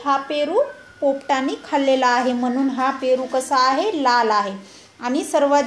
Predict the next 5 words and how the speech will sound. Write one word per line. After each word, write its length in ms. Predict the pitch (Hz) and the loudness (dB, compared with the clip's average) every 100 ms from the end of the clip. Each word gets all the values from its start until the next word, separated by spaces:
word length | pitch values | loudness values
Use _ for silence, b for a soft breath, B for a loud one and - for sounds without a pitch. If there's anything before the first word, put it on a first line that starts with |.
| - | 0
जास्त 300 | 285 277 320 | 0 0 -4
पोपटाला 560 | 311 285 277 302 294 | -2 -2 0 0 2
कोणते 460 | 311 311 302 294 330 | 0 -2 -4 -4 -6
फळ 280 | - 330 320 | 0 4 6
आवडते? 760 | 311 311 320 370 523 554 B | 4 2 0 -2 -2 -4 B